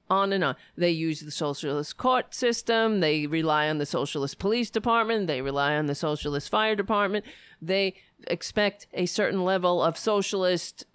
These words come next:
community, socialist ro-, I mean, sidewalks, so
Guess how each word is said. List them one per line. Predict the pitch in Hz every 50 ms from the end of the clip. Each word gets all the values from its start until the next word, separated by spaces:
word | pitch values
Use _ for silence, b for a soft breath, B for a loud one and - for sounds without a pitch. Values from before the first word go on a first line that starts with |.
| _
community, | - 196 208 233 269 339 302 277 269 262 262 247 247 247
socialist | - - - 151 151 160 - 160 151 156 156 151 147 - - - - - - - _ _ _ -
ro-, | 156 180 214 226 220 - -
I | - 180
mean, | 175 156 135 127 120 120 135 - _
sidewalks, | - - - 147 156 170 175 156 151 156 165 170 180 175 - -
so | - 208